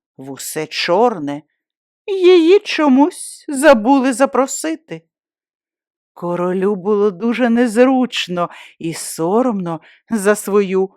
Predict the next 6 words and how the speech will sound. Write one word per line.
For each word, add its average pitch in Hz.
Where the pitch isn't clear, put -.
забудькуватість, 175
і 151
він 196
спробував 175
виправити 151
становище, 214